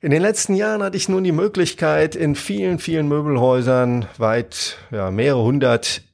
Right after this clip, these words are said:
die Preispolitik und auch Preisverhandlungen zu beobachten. Und die erfolgreichsten waren tatsächlich die, die für die Verhandler glasklar definierte und auf keinen Fall zu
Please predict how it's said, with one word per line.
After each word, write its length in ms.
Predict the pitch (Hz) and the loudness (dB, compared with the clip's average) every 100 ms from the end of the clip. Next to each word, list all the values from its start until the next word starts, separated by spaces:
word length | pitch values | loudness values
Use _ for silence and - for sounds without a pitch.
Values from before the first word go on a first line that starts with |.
| - | -10
die 100 | 113 | -10
Preispolitik 960 | - 113 143 - 147 127 - 131 123 - | -4 -4 -4 -2 0 0 -2 -4 -4 -6
und 180 | 135 143 | -4 -2
auch 180 | 131 - | -2 -2
Preisverhandlungen 760 | - 101 - 113 98 104 95 | -6 -6 -6 -4 -4 -4 -6
zu 160 | 95 110 | -6 -6
beobachten. 540 | 90 98 - - - - _ _ - - - - - - _ - | -6 -6 -10 -12 -18 -18 _ _ -20 -20 -20 -20 -20 -20 _ -2
Und 140 | 147 | 2
die 60 | 190 | 2
erfolgreichsten 720 | 175 208 196 170 147 - 165 | 2 2 2 2 2 0 0
waren 160 | 165 | 2
tatsächlich 600 | 156 147 156 147 143 - - | 0 0 -2 -2 -4 -6 -10
die, 460 | 135 160 165 - _ | -10 -8 -10 -12 _
die 200 | 139 131 | -10 -8
für 200 | - 139 | -4 -4
die 100 | 135 | -4
Verhandler 800 | - 123 127 147 147 139 135 | 0 0 2 0 2 2 2
glasklar 920 | 131 - 120 143 156 - - 139 131 131 | -2 0 0 0 -2 -6 -4 0 2 0
definierte 840 | 131 - 131 117 135 135 127 117 | -2 -4 -2 0 0 0 0 -4
und 220 | 143 135 | -4 -4
auf 240 | - 127 - | -2 -4 -4
keinen 500 | - 151 196 190 180 | -6 -2 -2 0 -2
Fall 480 | - 131 127 135 - | 0 2 2 0 -4
zu 400 | - - 131 123 | -8 -2 0 -2